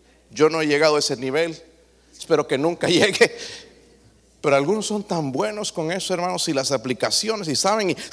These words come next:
con el dedo, así, ¿verdad? Y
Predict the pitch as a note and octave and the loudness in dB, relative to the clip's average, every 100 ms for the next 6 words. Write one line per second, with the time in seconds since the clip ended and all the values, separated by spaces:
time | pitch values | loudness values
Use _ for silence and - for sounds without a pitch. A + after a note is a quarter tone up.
0 | - - - C3+ C3 A2+ G3 A3+ D#3+ A#2+ | 8 8 2 -4 -4 0 0 0 -2 -6
1 | - - - - - - - - A#3+ A3 | -12 -18 -6 -4 -4 -8 -6 0 2 2
2 | D3 G#3+ F#3 | 2 2 2